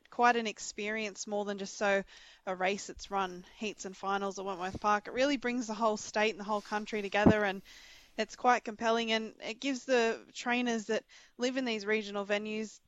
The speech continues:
uh, I guess, a little bit of confidence to say, "You know what, we might have a crack and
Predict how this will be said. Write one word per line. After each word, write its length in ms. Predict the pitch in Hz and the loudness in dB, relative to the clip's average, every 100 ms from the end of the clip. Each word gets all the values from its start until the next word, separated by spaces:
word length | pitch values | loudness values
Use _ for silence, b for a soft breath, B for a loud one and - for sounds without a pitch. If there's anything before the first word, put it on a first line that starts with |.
| _ | _
uh, 180 | - 208 | -4 0
I 140 | 202 220 | 0 0
guess, 300 | 226 - - | 0 -2 -4
a 120 | 220 | 0
little 200 | 233 240 | 2 4
bit 120 | 220 | 2
of 80 | 208 | 2
confidence 480 | - 214 220 214 - | -2 -4 -4 -6 -8
to 100 | 208 | -8
say, 200 | - 214 | -2 -2
"You 100 | 233 | 0
know 160 | 233 190 | 0 0
what, 180 | 214 | -2
we 80 | 240 | -2
might 220 | 220 214 | 0 0
have 140 | 214 190 | 0 -4
a 40 | |
crack 320 | - 214 208 | -4 -2 -2
and 260 | 202 196 | -2 -6